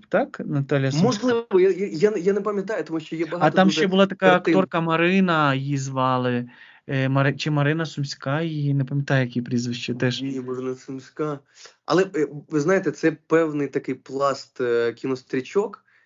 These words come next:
Speaker 2: із молодості моїх батьків.
Speaker 1: Мгм.
Speaker 2: Е, і там д-, дуже класні проєкти. І, звичайно,
Speaker 1: Мгм.
Speaker 2: було б дуже гарно їх згадати. А от про
Speaker 1: Так, ну і,
Speaker 2: Олег-,
Speaker 1: і,
Speaker 2: Олекс-
Speaker 1: і на сцені це неймовірний актор Олексій Богданович. Як він загалом?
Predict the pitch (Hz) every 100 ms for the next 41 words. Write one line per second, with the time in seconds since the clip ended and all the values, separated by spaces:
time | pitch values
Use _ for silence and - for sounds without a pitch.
0 | _ 131 120 113 127 139 147 135 120 120
1 | - - 123 120 123 127 120 123 123 -
2 | 190 240 - _ _ _ _ _ - 127
3 | 131 123 120 120 117 123 156 143 127 120
4 | - 139 170 139 127 120 - 107 123 117
5 | 113 107 - - _ _ _ - 117 113
6 | 135 139 120 117 123 120 120 117 117 113
7 | 113 123 110 101 - 135 - 143 165 147
8 | 131 - 180 185 190 185 180 165 170 170
9 | 160 - 185 185 180 143 147 151 151 165
10 | 170 139 117 117 117 - 131 123 117 113
11 | 117 - - 123 120 123 123 120 147 160
12 | 139 - 135 139 160 - 151 185 139 117
13 | 117 110 104 98